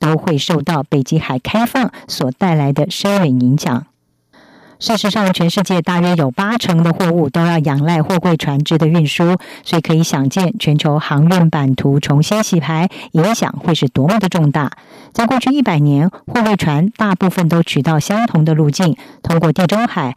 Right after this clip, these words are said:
和红海之间的这一条苏伊士运河，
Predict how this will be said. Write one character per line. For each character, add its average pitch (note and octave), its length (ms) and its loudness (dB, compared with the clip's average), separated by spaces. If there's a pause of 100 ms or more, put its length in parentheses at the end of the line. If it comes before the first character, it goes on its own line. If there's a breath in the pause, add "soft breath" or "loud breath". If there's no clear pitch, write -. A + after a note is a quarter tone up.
(120)
和 D#3 260 0
红 C#3 240 0
海 D3 180 0
之 E3 160 0
间 F#3 300 -2
的 D#3 160 -4 (180 loud breath)
这 D3+ 120 2
一 D3 80 2
条 C3+ 200 0
苏 D#3 240 2
伊 D#3 40 4
士 D3+ 160 2
运 E3 200 2
河， D3 340 0